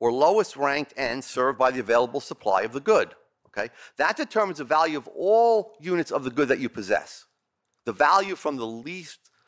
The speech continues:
valued unit, the, the unit that sol-, or, or better put, the unit that satisfied the,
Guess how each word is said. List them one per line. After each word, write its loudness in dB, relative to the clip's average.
valued 2
unit, -6
the, -18
the -8
unit -2
that 2
sol-, 2
or, -2
or -14
better 2
put, 2
the -6
unit -2
that -2
satisfied 0
the, -10